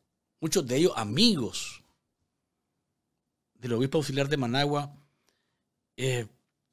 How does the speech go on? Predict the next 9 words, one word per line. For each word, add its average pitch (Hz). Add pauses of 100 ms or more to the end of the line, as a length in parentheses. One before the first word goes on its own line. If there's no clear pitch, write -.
(520)
los 127
ve 165 (1400)
o, 127
o 120
se 135
entera 175
de 127
que 117
están 165